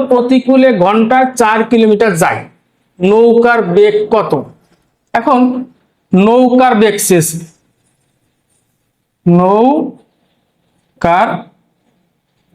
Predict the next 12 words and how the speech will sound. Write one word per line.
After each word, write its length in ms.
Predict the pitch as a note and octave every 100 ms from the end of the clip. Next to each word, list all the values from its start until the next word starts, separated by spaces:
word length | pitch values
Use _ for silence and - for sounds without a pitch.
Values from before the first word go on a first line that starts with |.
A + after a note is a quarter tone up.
| -
বেগ, 340 | F#3 D3+ B2+ A2+ - _ _ _ _ - _ _ D#4+
এই 60 | C4+ G#3+
নৌকার 480 | A#3+ C4 B3+ C#4+ C#4+ F#3+
বেগের 360 | G3 A3 B3 C#4 C4 -
সূত্র 320 | A#3 A3+ C4 C4
হচ্ছে 300 | C4 B3 C#4+ - - G#3+
অনুকূল 440 | A3+ B3 B3 C4+ D4+ D4+
প্লাস 340 | A#3 G#3+ B3 D4 - _ _
প্রতিকূল, 440 | C4 C#4 A3 - B2+ - - _ _ _ _ _ _ _ _ _ _
এই 240 | G#3 A3+ C#4+ B3+ B3 - _ _ _ _ _ _ _ _ _ _ _
অনুকূল 520 | - G#3 A#3+ B3 C4 C#4 B3
প্লাস 340 | A3+ A3+ D#4+